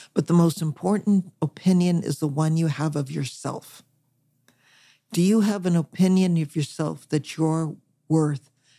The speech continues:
having a friend, that you're worth taking care of your loneliness? Is that part of your opinion of yourself?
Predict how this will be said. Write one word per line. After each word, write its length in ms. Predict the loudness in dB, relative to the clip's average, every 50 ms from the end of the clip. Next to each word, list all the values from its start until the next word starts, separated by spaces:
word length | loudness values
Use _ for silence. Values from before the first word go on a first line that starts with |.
| _ _ _
having 320 | -4 -2 -2 0 0 0
a 40 | 0
friend, 480 | -2 -4 -4 -6 -4 -4 -6 -8 -12 -16 -20 _ _ _ _ _ _ _ _ _ _ _ -20 -20 -20 -20 _ _ _
that 220 | -4 -4 -2 -2
you're 400 | -2 0 0 2 0 0 -4 -6 -10 -10 -4
worth 520 | -2 0 2 2 2 0 -2 -4 -10 -20 _ _ _ _ _ _ _ _ _ _ _
taking 400 | -2 0 0 0 0 0 0 0
care 340 | 0 -2 -4 -4 -4 -2 -4
of 160 | -4 -6 -4
your 120 | -2 -2 0
loneliness? 800 | 0 0 -2 -2 -2 -2 -4 -4 -6 -8 -10 -14 -18 -20 -20 -20 _ _ _ _ _ _ _ _ _ _ _ _ _ _ _ _ -6
Is 120 | -4 -2
that 240 | -2 -4 -4 -4 -4
part 180 | -6 -4 -4
of 100 | -4 -4
your 180 | -4 -4 -4 -4
opinion 540 | -4 -6 -4 -4 -2 -2 -2 -2 -2 -4 -4
of 140 | -6 -8 -12
yourself? 440 | -12 -12 -12 -10 -10 -8 -10 -10